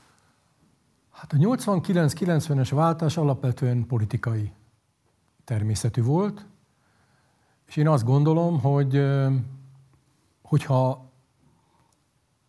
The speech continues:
hogy azért a legnagyobb hajtóér ennek, ennek egy ember volt, akit úgy hívtak, hogy Gorbacsov.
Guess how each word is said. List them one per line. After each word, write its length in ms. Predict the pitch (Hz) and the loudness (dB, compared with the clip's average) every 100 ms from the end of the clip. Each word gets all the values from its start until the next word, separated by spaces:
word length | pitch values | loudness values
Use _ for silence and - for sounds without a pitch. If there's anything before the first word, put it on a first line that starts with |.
| _ _ - | _ _ -8
hogy 220 | - 147 | -6 -4
azért 400 | 131 151 131 - - _ _ _ _ | 0 0 0 -8 -20 _ _ _ _
a 100 | 123 | -2
legnagyobb 600 | 131 175 185 165 143 127 | 2 2 2 2 2 2
hajtóér 640 | 135 135 135 123 120 120 | 2 2 2 0 0 0
ennek, 500 | 120 123 123 127 - - - | -2 -2 -2 -6 -8 -20 -6
ennek 500 | 131 135 143 143 - - _ _ _ _ _ _ _ _ _ _ _ _ _ _ - | -2 0 0 -4 -10 -20 _ _ _ _ _ _ _ _ _ _ _ _ _ _ -2
egy 160 | 139 | 0
ember 300 | 151 147 123 | 2 2 2
volt, 200 | 131 139 | 0 0
akit 220 | 135 120 | -2 -2
úgy 140 | 143 131 | -2 -2
hívtak, 300 | 117 123 - | -4 -4 -2
hogy 100 | 131 | 0
Gorbacsov. 500 | 147 120 104 - | 0 0 -4 -10